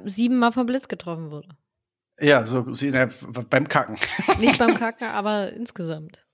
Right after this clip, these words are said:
Speaker 2: Vielleicht haben sie, vielleicht, vielleicht ist das auch, auch ein direkter Zusammenhang. Vielleicht haben die so ein Gerinse, vielleicht ist da was geplatzt, weil die zu viel, zu doll gedrückt haben. Und dann ist der, ist denen der Kopf geplatzt.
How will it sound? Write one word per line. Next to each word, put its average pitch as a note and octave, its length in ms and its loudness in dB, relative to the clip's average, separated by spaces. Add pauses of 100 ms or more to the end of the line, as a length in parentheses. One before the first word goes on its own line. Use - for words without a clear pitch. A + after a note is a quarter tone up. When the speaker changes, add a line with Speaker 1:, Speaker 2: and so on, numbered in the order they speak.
(360)
Speaker 2:
Vielleicht D#3 320 4
haben F#3+ 140 4
sie, F#3+ 240 4
vielleicht, D#3+ 320 2
vielleicht E3+ 240 2
ist C#3 120 0
das G#3+ 200 2
auch, G#3 540 2
auch - 260 0
ein A3 120 4
direkter D3 320 0
Zusammenhang. A#2+ 420 0
Vielleicht C3 260 -4
haben C3+ 160 4
die C#3+ 100 -2
so C#3 140 2
ein C#3 360 2 (200)
Gerinse, D#3 420 4
vielleicht D3+ 240 2
ist C3+ 100 0
da D3 100 6
was C#3 140 2
geplatzt, D3+ 500 0
weil C#3 120 6
die C#3 100 2
zu C#3 160 -2
viel, C#3+ 240 -2
zu - 180 2
doll C3+ 140 6
gedrückt D3+ 360 0
haben. A2 220 2
Und B2+ 120 -10
dann B2+ 80 0
ist B2+ 160 -2
der, C3+ 260 4
ist C3 140 -4
denen C#3 140 4
der C#3 100 2
Kopf - 220 0
geplatzt. - 480 -2